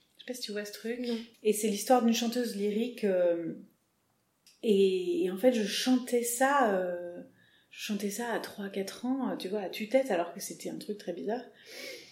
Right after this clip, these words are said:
Speaker 1: Et voilà, depuis, depuis ce jour-là, oui, c'est, tu vois, le réalisateur.
Speaker 2: Alors, c'est
Speaker 1: Kieslowski, le réalisateur.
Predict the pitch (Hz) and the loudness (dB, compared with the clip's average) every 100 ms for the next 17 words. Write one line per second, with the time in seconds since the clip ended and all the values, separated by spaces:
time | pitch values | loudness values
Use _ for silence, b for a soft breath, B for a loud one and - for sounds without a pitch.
0 | B B _ 202 185 175 175 165 160 175 | B B _ 2 2 2 -2 -4 -2 2
1 | 202 175 180 - 247 247 185 226 226 269 | 4 4 2 -4 -2 -2 0 -2 0 0
2 | 269 226 208 202 208 254 269 - - _ | -2 -2 -2 0 2 2 0 -6 -18 _
3 | _ _ _ _ _ _ 107 98 - - | _ _ _ _ _ _ -10 -8 -8 -12
4 | - - - _ _ - - 185 190 180 | -14 -14 -16 _ _ -14 -12 -8 -8 -10
5 | _ B B B B B _ _ - B | _ B B B B B _ _ -18 B
6 | B B B B B _ _ _ _ _ | B B B B B _ _ _ _ _
7 | 233 208 196 226 233 233 - - 226 - | -2 -2 -2 2 8 8 6 -6 -8 -8
8 | - 190 196 185 190 190 180 | -6 -4 -4 -6 -4 -4 -4